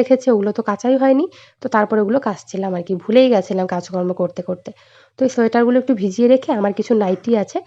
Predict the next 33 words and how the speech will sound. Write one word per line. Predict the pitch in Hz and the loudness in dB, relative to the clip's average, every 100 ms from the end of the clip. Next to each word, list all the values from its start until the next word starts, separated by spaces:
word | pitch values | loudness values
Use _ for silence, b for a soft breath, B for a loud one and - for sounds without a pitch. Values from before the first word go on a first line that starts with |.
| b b | b b
যেগুলো | 202 214 208 | 0 2 4
আমি | 214 196 | 4 2
বাথরুমে | 180 208 214 208 | -2 0 0 0
ভিজিয়ে | 190 185 208 | -4 0 0
রেখেছি, | 190 196 - 349 b _ | 0 -4 -6 -10 b _
তো | 226 | -4
সেগুলোকে | - 214 202 202 208 | 0 -2 -2 -2 -2
আগে | 196 277 | -2 0
কেচে | 226 208 175 | 0 0 -2
দেবো। | 175 - 202 - _ _ _ 247 | -4 -6 -12 -16 _ _ _ 2
মাঝে | 247 247 269 | 4 4 6
মাঝে | 320 330 330 | 6 4 4
কি | 320 294 | 2 4
হয় | 320 | 6
বলো | 269 269 269 | 6 6 4
তো, | 427 b b - | -2 b b 0
কাজ | 262 254 | 0 0
করতে | 294 285 320 | -4 0 0
একদমই | 208 233 233 226 | 0 2 2 2
ভালো | 208 190 | 0 0
লাগে | 175 175 185 | -2 -6 -12
না। | b b - | b b -2
আর | 262 | 2
মাঝে | 233 220 277 | 2 2 2
মাঝে | 302 320 | 4 4
এরকম | 320 320 320 269 | 2 2 2 2
হয় | 262 294 | 0 0
যে | 254 262 | 0 2
কোনো | 285 285 | 2 2
দিন | 302 302 | 2 2
করে | 330 | 0
না | 359 - | 0 0
খুব | 311 | 0